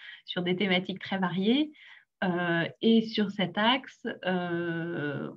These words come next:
on a, euh, trois, trois grandes orientations stratégiques,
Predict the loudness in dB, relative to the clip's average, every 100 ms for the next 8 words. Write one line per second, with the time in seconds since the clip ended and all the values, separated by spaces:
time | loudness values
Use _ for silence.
0 | -8 -6 -2 0 0 0 -2 -4 -8 -4
1 | 0 2 2 0 -2 -4 -10 -8 -4 -4
2 | -2 2 2 2 -2 -4 -4 -6 -8 -8
3 | -6 -6 -8 -10 -8 -8 -6 -4 -2 -4
4 | -6 -20